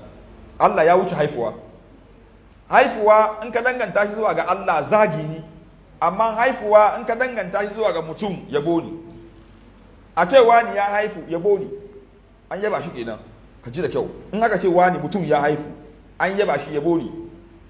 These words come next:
An praising shi, kaga ya ji daɗi. Amma in aka ce Allah ya haifu, yana fushi don an zage shi. An aibata shi, zagi ne, babban zagi.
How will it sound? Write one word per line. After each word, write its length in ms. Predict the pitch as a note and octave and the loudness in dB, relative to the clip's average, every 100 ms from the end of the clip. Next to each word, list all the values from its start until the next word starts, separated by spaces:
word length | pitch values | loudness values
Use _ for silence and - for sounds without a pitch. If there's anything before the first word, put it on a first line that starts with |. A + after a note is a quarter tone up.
| - | -2
An 140 | G#3+ | -2
praising 360 | E3 F#3+ F3 C#3+ | 4 4 4 -2
shi, 120 | - | -2
kaga 200 | G#3 F#3+ | 0 2
ya 100 | G3+ | 0
ji 100 | G#3 | 4
daɗi. 400 | A#3 A#3 A#3 - - - - - - | 4 4 -2 -10 -16 -20 -20 -20 -4
Amma 280 | F#3 A3+ A#3+ | 2 4 2
in 60 | D4+ | 2
aka 140 | B3 | 0
ce 100 | A#3+ | 0
Allah 340 | - A3 A3 | 2 2 2
ya 120 | G3 G3 | 4 6
haifu, 300 | G#3 F3+ G3 | 4 4 0
yana 180 | A3 | 0
fushi 440 | D#3+ F3+ G3+ G#3 F3 - - - | -2 -6 -6 -6 -8 -12 -14 -10
don 100 | D#3 | -6
an 120 | G3 | -4
zage 300 | F3 C3 D3 | -2 -4 -4
shi. 140 | D3+ - - - - - - _ - - - | -10 -14 -20 -20 -20 -20 -20 _ -20 -20 -10
An 100 | D#3 E3 | -6 0
aibata 360 | F3+ C#3+ C3+ | 0 0 -2
shi, 100 | B2+ | -4
zagi 320 | C3 G3+ F#3 C3 | 2 4 4 -2
ne, 180 | C3 | -6
babban 260 | C3+ B2 D3+ | -6 -4 -4
zagi. 260 | C#3+ C#3 | -2 -4